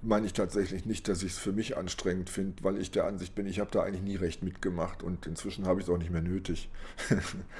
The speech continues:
Ich muss mich nirgendwo mehr präsentieren als jemand, der ich nicht bin. Das war ja, wär so, sag ich mal so, für mich der Worst Case gewesen. Ich hab's eigentlich auch nie gemacht.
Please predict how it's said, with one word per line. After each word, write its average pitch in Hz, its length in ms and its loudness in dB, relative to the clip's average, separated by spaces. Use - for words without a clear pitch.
Ich 90 120 0
muss 110 200 4
mich 95 160 0
nirgendwo 104 340 6
mehr 98 180 6
präsentieren 95 680 2
als 87 200 2
jemand, 95 320 2
der 87 60 4
ich 82 120 0
nicht - 200 -6
bin. 151 300 6
Das 90 200 -2
war 92 120 10
ja, 90 200 6
wär 101 180 8
so, 90 320 2
sag 92 220 4
ich 95 40 -4
mal 92 140 4
so, 95 80 4
für 95 140 0
mich 98 160 2
der 92 160 8
Worst 95 240 6
Case 95 280 6
gewesen. 98 440 -2
Ich - 60 -4
hab's - 140 2
eigentlich 95 240 2
auch 87 100 2
nie 90 120 0
gemacht. 87 440 -2